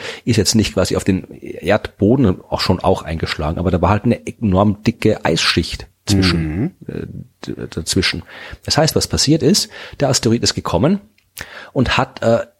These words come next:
Speaker 1: in einen enormen Krater im Eis geschlagen.
Speaker 2: Mhm.
Speaker 1: Und, äh, was nichts anderes heißt, dass du auf einen Schlag enorme Mengen Wasserdampf in die Atmosphäre kriegst.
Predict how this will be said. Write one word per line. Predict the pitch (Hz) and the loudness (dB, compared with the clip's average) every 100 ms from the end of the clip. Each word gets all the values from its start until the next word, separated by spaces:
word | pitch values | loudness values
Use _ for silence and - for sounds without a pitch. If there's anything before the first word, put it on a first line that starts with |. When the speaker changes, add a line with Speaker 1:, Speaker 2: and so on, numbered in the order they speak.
| - | -8
Speaker 1:
in | 113 | 0
einen | 120 120 | 0 0
enormen | - 104 101 110 151 160 131 | 2 4 6 4 4 0 -2
Krater | - 80 80 107 - 147 - | -2 0 2 0 2 0 2
im | 110 98 - | 0 0 0
Eis | 98 165 - - | -2 0 0 0
geschlagen. | - - 76 80 147 185 | -2 -2 0 0 0 -2
Speaker 2:
Mhm. | 98 82 85 110 | -4 -4 -2 2
Speaker 1:
Und, | 120 117 - | 2 0 -2
äh, | 95 90 | -2 0
was | 101 | 0
nichts | 143 127 | 0 0
anderes | 123 117 - | 0 0 2
heißt, | 113 131 - | 2 2 2
dass | 120 | 0
du | - - | 0 0
auf | 110 - _ | -2 -4 _
einen | 147 170 | 0 2
Schlag | 151 - 82 - - - - - | 0 0 0 0 -4 -10 -20 -2
enorme | 104 95 98 135 165 165 | 2 4 4 4 2 0
Mengen | 143 113 139 156 143 104 | 2 4 4 2 2 2
Wasserdampf | 120 - 123 - 85 - | 0 2 0 2 0 0
in | |
die | 90 | 0
Atmosphäre | 82 - - 80 80 | 0 -2 0 0 0
kriegst. | - - - - | -2 -8 -6 -6